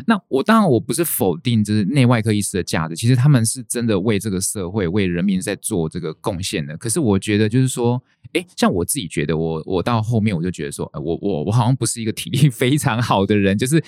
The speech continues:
可以在这个 table，可以在手术台上站个十六个小时、十八个小时，精神还，还非常好，可以很专注的去，去做这件事情。所以我后来就觉得说，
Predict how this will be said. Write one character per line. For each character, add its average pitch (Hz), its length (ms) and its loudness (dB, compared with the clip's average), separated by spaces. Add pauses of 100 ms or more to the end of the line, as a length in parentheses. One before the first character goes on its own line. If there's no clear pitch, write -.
(220)
可 151 120 0
以 123 100 4
在 127 160 0
这 127 80 2
个 120 80 2
table， 113 340 2
可 120 120 0
以 113 60 2
在 113 120 0
手 104 180 -4
术 117 140 -2
台 92 160 -2
上 90 300 -4
站 107 180 0
个 98 80 0
十 - 160 -6
六 110 220 4
个 95 80 2
小 80 160 -2
时、 87 100 -6
十 - 160 -8
八 98 140 0
个 98 80 0
小 80 180 -6
时， 78 220 -10
精 123 180 2
神 104 180 0
还， 85 240 -2 (380)
还 90 140 -6
非 139 260 -2
常 113 240 2
好， 95 100 -2
可 117 140 0
以 110 60 2
很 95 200 -2
专 107 280 -2
注 95 180 -4
的 87 60 -2
去， 92 340 -4
去 - 180 -10
做 104 240 -2
这 92 100 -2
件 90 140 0
事 90 200 -6
情。 69 180 -8
所 - 140 0
以 170 40 4
我 107 80 2
后 117 120 0
来 110 80 0
就 117 100 0
觉 98 140 0
得 92 80 2
说， 101 280 0